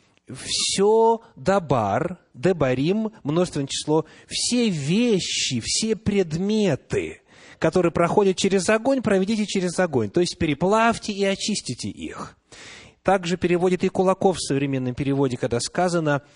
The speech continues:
"Все вещи, что огонь выдерживают, в огонь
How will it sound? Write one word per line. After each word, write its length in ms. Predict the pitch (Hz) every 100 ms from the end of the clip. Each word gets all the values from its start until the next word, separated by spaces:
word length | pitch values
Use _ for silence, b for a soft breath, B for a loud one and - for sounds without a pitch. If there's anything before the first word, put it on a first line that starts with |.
| b b
"Все 360 | - - 240 233
вещи, 840 | 208 233 180 - - - 104 90 B
что 240 | - - 165
огонь 320 | 165 170 131
выдерживают, 960 | 131 131 226 269 254 254 247 240 - - B
в 200 | - 113
огонь 680 | 120 113 123 170 196 190